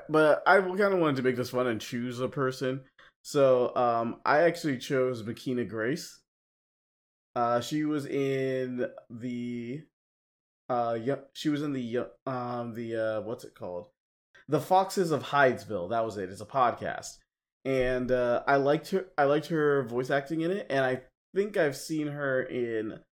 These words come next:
something else on television, but I'm not sure. Like, she's only seventeen, so it's like she's at the right,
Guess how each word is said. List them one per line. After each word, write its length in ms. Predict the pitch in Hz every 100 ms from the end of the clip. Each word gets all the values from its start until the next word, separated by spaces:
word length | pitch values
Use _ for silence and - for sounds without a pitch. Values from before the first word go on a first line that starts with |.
| _ _
something 460 | - 208 202 143
else 220 | 131 123 107
on 120 | 101
television, 460 | 98 87 95 101
but 120 | 92 92
I'm 100 | 95
not 240 | 113 -
sure. 540 | - - 95 - - - _ _ _ _ _ _ _ _ _ _
Like, 380 | - 117 110 - _ _ _ _
she's 180 | - 170
only 180 | 302 196
seventeen, 760 | 190 165 139 110 143 107 104
so 180 | 160 160
it's 100 | 165
like 120 | 135
she's 200 | 165 147 -
at 240 | 185 180 -
the 100 | 143 120 117 117
right, 560 | 135 143 127 - -